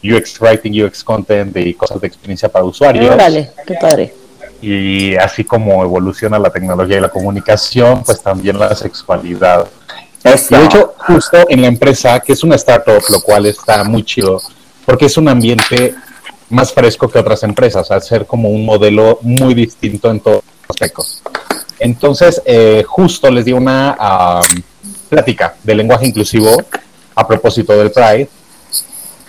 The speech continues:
Speaker 1: y salieron muchas dudas, y eso fue muy bueno, porque la mayoría, eh, se definen como heterosexuales.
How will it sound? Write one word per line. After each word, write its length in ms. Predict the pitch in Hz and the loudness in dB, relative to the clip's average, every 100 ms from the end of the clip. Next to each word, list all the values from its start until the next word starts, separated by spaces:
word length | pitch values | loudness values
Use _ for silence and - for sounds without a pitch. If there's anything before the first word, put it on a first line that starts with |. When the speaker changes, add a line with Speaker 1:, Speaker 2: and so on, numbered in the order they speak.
| - - | -20 -8
Speaker 1:
y 80 | 117 | -2
salieron 380 | - 117 143 170 | 0 2 2 2
muchas 500 | 151 135 170 156 117 | -2 -2 0 0 2
dudas, 440 | 120 113 113 - | 2 4 2 0
y 100 | 120 | -2
eso 180 | 110 135 | -2 -2
fue 220 | - 123 | -2 -2
muy 160 | 113 120 | 2 2
bueno, 300 | 117 143 113 | 4 4 2
porque 420 | 101 - 110 110 | -2 0 0 0
la 200 | 120 110 | 0 0
mayoría, 720 | 110 110 117 123 135 131 131 - _ _ _ _ | 2 0 0 2 4 4 2 -8 _ _ _ _
eh, 200 | 98 101 | -4 -2
se 160 | 101 117 | 0 0
definen 380 | 107 - 113 117 | 0 -2 -2 0
como 320 | 123 110 104 | 0 2 0
heterosexuales. 1000 | 95 98 110 101 - 143 127 90 - | 0 -2 -2 -4 2 2 2 -2 -8